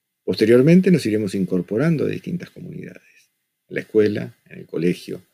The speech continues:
en actividades deportivas, sociales, culturales, religiosas, en el ámbito laboral. De alguna manera,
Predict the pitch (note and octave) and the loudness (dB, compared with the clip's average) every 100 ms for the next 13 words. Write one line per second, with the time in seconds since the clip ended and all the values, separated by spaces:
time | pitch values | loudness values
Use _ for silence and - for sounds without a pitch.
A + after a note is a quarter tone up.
0 | _ _ _ F#2 - E2+ E2 D#2+ D2+ - | _ _ _ -6 -2 -4 -2 -6 -8 -6
1 | - B2 A2+ G2 - - F#2+ F#2+ F2 E2 | -2 0 2 -2 -4 -6 -2 0 0 -4
2 | - E2 E2+ E2+ E2 E2+ F2 - - _ | -10 -12 -8 -8 -6 -8 -12 -18 -20 _
3 | E2 F2+ - - - - - _ _ _ | -16 -12 -12 -12 -14 -18 -20 _ _ _
4 | _ _ - G2+ F#2+ F2+ F2 D#2 D#2 D#2+ | _ _ -4 0 2 2 2 -2 -6 -8
5 | E2+ - - _ _ _ _ _ _ _ | -10 -14 -16 _ _ _ _ _ _ _
6 | _ _ A2+ A2+ A2+ D#3 D#3+ D3 C#3+ F3+ | _ _ 4 6 6 6 6 6 4 4
7 | G#3 | 2